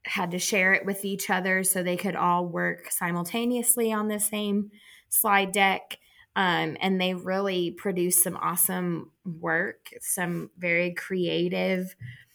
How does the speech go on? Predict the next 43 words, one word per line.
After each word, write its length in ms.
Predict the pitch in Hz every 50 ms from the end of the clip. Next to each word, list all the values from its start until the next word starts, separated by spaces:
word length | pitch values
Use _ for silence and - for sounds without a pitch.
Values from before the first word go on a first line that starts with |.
| _ _ _ _ _ _
um, 720 | 190 190 180 175 165 160 156 160 165 165 170 170 180 202 - -
and 180 | 180 190 185 160
beautiful 460 | 180 185 180 175 190 185 - 196 190
projects. 760 | 190 - 180 165 165 165 185 185 185 214 - - - - - - _ -
And 400 | 185 180 175 180 170 160 156 - - - _
it 160 | 185 175 -
was, 300 | 151 185 180 170 175 185 - _
you 140 | 196 202 185
know, 200 | 170 160 156 160
they're 240 | 165 180 170 - -
all 220 | 175 175 185 196
sitting 520 | 196 196 202 196 185 190 185 180 180 185 - - - - - - - - _ _ _ -
on 200 | 190 196 208 226
their 140 | 240 240 233
computers 840 | - 269 233 233 - 254 240 226 226 220 214 214 214 214 214 - - - - _ _ _ _
and 140 | 208 202 196
they're 120 | 185 185
talking 420 | - - 226 208 214 247 240 226 214
to 100 | 226 226
each 180 | 220 214 220 214
other 300 | 208 196 202 202 196 190
and 140 | 190 185
like, 220 | 185 170 165 170 208
"Okay, 200 | 214 202 240 196
you 240 | 196 190 214 240 214
do 160 | 269 269 247
this 260 | 220 240 233 - -
slide 420 | - 220 208 196 190 190 196 190 185
and 140 | 175 180 180
I'm 160 | 196 214 220
gonna 160 | 233 226 226
do 160 | 202 220 220
this 200 | 214 214 208 -
slide 200 | - 202 190 190 196
and 200 | 190 190 185 185
you 180 | 214 240 254
add 160 | 233 233 226
a 40 | 240 233
picture 440 | - 240 220 - - 226 214 214
on 160 | 202 196 202 208
that 220 | 202 196 - -
slide." 400 | - - 196 190 185 185 190 180
And, 220 | 175 170 175 170